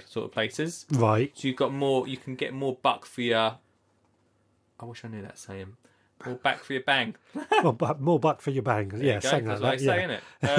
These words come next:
Speaker 1: say, innit? Um,
Speaker 2: <laughs>
Speaker 1: you do, because, uh, do you know what I mean? Just because it's a
Speaker 2: Yeah.
Speaker 1: lot cheaper. But wood ca-, is, is an expensive material, as I think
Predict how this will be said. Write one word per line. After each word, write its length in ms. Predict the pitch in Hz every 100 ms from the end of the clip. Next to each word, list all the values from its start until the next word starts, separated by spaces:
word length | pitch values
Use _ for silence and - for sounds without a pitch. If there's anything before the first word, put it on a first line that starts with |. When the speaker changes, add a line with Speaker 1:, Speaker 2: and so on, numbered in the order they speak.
| 156
Speaker 1:
say, 160 | 180 185
innit? 100 | 180
Um, 0 |
Speaker 2:
<laughs> 80 | 151
Speaker 1:
you 100 | 147
do, 280 | 147 196 120
because, 240 | 120 131 127 -
uh, 60 |
do 140 | 131 123 - - - 131
you 80 |
know 80 | 143
what 40 | 143
I 20 |
mean? 240 | 143 117 107
Just 180 | 113
because 160 | - -
it's 80 | 123
a 20 |
Speaker 2:
Yeah. 60 | 131
Speaker 1:
lot 140 | 123 -
cheaper. 500 | 123 113 104 104 104 110 -
But 160 | - 147
wood 220 | 214 262
ca-, 100 | - 196 196
is, 120 | 175
is 480 | 175 - 165 - - -
an 260 | 156 151 -
expensive 520 | - - - 170 - 143
material, 540 | 143 156 120 104 107
as 140 | 113
I 20 | -
think 360 | - 135 -